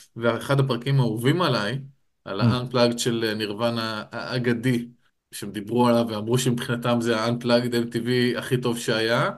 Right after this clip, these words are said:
Speaker 1: אני חייב לשים שם כמה סייגים, אבל
Speaker 2: מהמם.
Speaker 1: אני יכול להבין למה הוא בגבוהים. תשמע, זה פודקאסט מעולה. כל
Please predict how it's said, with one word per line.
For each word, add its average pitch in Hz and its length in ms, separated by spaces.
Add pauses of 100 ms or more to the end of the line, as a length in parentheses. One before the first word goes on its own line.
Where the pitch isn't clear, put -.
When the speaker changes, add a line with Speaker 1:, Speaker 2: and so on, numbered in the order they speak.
(500)
Speaker 1:
אני 123 140
חייב 117 320
לשים 120 380
שם 120 300 (560)
כמה 123 220
סייגים, 127 800 (220)
אבל 117 320
Speaker 2:
מהמם. 127 100
Speaker 1:
אני 117 180
יכול 143 180
להבין 127 280
למה 120 180
הוא 113 100
בגבוהים. 110 500 (920)
תשמע, 123 260 (180)
זה 117 220
פודקאסט 135 340
מעולה. 113 300 (440)
כל 123 180